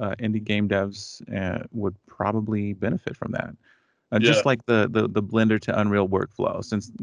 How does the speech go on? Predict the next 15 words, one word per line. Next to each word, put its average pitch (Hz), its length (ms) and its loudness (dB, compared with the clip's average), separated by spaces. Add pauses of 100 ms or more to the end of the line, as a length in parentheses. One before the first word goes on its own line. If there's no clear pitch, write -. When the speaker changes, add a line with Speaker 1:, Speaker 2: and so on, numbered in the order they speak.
Speaker 1:
'cause 95 180 -4
there 98 180 0
are 90 240 0 (100)
a - 80 -8
few 92 220 -6
little - 360 -8 (560)
nuances, 92 680 0
right? 92 320 -2
<laughs> 104 400 0
You 95 160 0
have 92 160 -2
to, - 120 -6
Speaker 2:
Sure, 117 260 -4 (180)
sure, 135 300 -2
of 98 100 -4